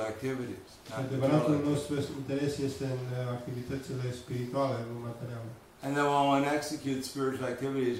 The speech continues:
Speaker 1: gradually there's realization that comes.
Speaker 2: Și când vom îndeplini activitățile spirituale, gradat va apare și realizarea.
Speaker 1: Our eternality is revealed
Speaker 2: Eternitatea noastră este revelată.
Speaker 1: Our eternal experiences are revealed in relation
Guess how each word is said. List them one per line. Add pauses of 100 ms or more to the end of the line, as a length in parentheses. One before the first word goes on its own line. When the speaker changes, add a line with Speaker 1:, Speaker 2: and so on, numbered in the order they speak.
Speaker 1:
gradually
there's (140)
realization (100)
that (100)
comes. (400)
Speaker 2:
Și
când
vom
îndeplini (160)
activitățile (100)
spirituale, (100)
gradat (140)
va (260)
apare
și (120)
realizarea. (160)
Speaker 1:
Our (100)
eternality (100)
is (140)
revealed (600)
Speaker 2:
Eternitatea
noastră
este (120)
revelată. (300)
Speaker 1:
Our (100)
eternal (100)
experiences (100)
are (120)
revealed (160)
in (120)
relation